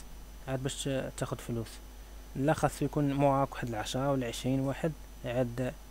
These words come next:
إذا هذا الموقع، آه، نصاب بصريح العبارة. وأرجو أن،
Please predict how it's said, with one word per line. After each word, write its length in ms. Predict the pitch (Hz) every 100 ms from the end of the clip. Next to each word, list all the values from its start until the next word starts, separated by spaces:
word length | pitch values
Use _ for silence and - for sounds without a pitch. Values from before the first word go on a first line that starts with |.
| - - - - - - - - -
إذا 360 | 160 160 147
هذا 120 | 139
الموقع، 380 | 135 131 123 -
آه، 420 | 156 143 135 147 - - - - - - - - - - - - - - -
نصاب 880 | 147 135 - 123 117 117 147 147 143 - - - - - - - - -
بصريح 400 | - 127 123 113
العبارة. 560 | 123 113 113 113 110 107 - - - - - - - - - - - - - - - - - - - - - - 240
وأرجو 760 | 220 185 156 156 156 127 143
أن، 300 | 139 143 139